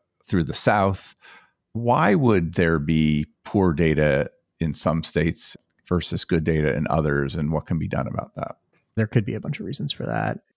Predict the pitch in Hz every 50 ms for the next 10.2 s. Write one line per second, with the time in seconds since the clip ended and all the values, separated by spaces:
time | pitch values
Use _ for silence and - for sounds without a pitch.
0 | _ _ - - - 156 160 156 156 156 151 151 156 147 139 - - _ _ _
1 | - - 127 117 - - 117 113 120 117 - 120 107 107 104 107 104 123 147 175
2 | 196 190 - - 113 107 113 113 107 113 113 110 98 98 101 101 98 98 - -
3 | - _ _ _ _ _ _ _ _ 131 110 117 113 110 107 107 113 - _ _
4 | - 127 135 - - 147 139 - - - 107 107 110 110 110 104 110 110 - 104
5 | 98 107 98 98 98 101 120 117 107 117 - - 117 - 120 - - - - 117
6 | - - - - - - - - - - - - - - - - - - - -
7 | - _ _ _ _ _ _ _ _ _ _ _ _ - 127 147 147 - - 185
8 | 165 147 - - 110 107 107 113 113 107 123 113 101 101 98 - - 92 90 90
9 | 95 98 - - 104 - 98 95 95 - - - 104 98 95 92 95 95 92 90
10 | 95 107 -